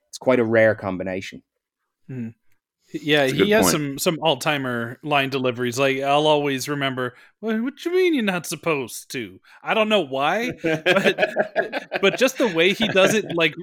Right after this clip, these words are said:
Speaker 2: it, it thr-, it's so authentic. For whatever reason, it just reads as like, yeah, I can see, like, you know, grandma or grandpa,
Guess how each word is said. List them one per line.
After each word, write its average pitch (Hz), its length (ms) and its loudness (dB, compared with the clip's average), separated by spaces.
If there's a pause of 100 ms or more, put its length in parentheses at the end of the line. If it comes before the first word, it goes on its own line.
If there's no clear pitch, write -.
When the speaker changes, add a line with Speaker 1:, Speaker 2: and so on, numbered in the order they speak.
Speaker 2:
it, 170 240 0
it 151 480 -6
thr-, - 420 -6
it's 165 220 -4
so 196 360 2
authentic. 143 800 -4
For 170 200 -2
whatever 165 360 -2
reason, 156 280 -2
it 139 60 -6
just 131 180 -6
reads 147 340 -2
as 135 140 -8
like, 139 200 -4
yeah, 185 180 0
I 147 100 0
can 147 200 -6
see, 131 380 -2
like, 123 240 -6
you 131 120 -10
know, 120 180 -8
grandma 117 460 -10
or 120 160 -4
grandpa, 127 540 -4